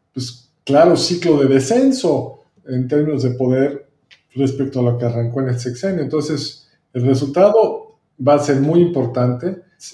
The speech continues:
y además el, el de las entidades. ¿Cuántas entidades? Recuerden que en enero Morena decía que podía ganar catorce.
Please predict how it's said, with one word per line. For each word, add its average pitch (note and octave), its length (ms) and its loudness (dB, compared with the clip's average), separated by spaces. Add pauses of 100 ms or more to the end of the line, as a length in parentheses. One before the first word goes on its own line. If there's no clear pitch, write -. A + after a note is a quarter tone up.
(140)
y D3 120 2
además C#3 420 4
el, C#3+ 300 -2
el B2+ 120 0
de B2 100 2
las A#2+ 280 2
entidades. D3+ 580 -4
¿Cuántas D3 300 -2
entidades? C3+ 760 0
Recuerden A3 400 0
que G#3 100 0
en D#3+ 80 0
enero F#3 500 2
Morena F3 520 -2
decía C#3+ 320 -4
que F3 100 -6
podía D3 200 -2
ganar D3 300 -2
catorce. - 640 -4